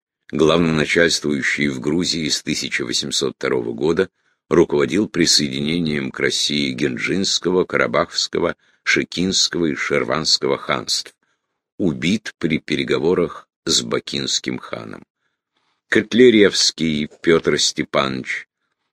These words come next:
тысяча семьсот восемьдесят второй, тысяча восемьсот пятьдесят второй годы, генерал от инфантерии, участник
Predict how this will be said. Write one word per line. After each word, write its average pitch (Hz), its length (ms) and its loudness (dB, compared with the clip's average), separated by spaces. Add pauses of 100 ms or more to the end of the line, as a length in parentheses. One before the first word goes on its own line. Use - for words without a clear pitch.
тысяча 76 760 2
семьсот - 720 0
восемьдесят 64 800 -2 (140)
второй, 82 420 2 (500)
тысяча 85 460 0
восемьсот 67 540 -2 (120)
пятьдесят 69 640 -2
второй 64 340 -2
годы, 87 340 2
генерал 73 500 0
от 71 240 -10
инфантерии, 71 840 -2 (460)
участник - 680 0